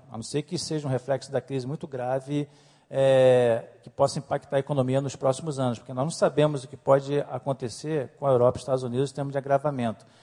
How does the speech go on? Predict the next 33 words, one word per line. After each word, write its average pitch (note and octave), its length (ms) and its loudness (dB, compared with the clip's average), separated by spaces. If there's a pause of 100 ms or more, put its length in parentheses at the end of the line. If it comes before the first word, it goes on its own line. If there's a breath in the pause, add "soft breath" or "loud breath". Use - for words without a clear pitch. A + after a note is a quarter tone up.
(180 soft breath)
Mas D#3+ 300 0
hoje, D3+ 400 2 (500 soft breath)
a B2+ 60 -10
economia D#3+ 300 4
brasileira D#3+ 380 6
é E3 40 4
sustentada C#3 540 0
basicamente D3+ 480 2
pelo F3 180 2
mercado F3+ 380 2
interno, F3+ 480 0 (580 soft breath)
né, F3 160 4
já F3+ 160 8
que F#3 100 2
a F3+ 40 6
nossa E3+ 220 6
pauta D#3 280 8
de - 80 -6
exportação D#3 560 4
é F3 40 2
commodities, C3 520 4
basicamente, A2 640 -8
né? A2+ 160 0
Então, C#3 260 0
a E3+ 60 4
economia, D#3+ 640 4
a A#2+ 40 -6
classe D#3 280 -4
C D3 100 -2
e B2 40 0
D, A#2 100 -4
ela D#3+ 140 2
sustenta D3+ 720 -4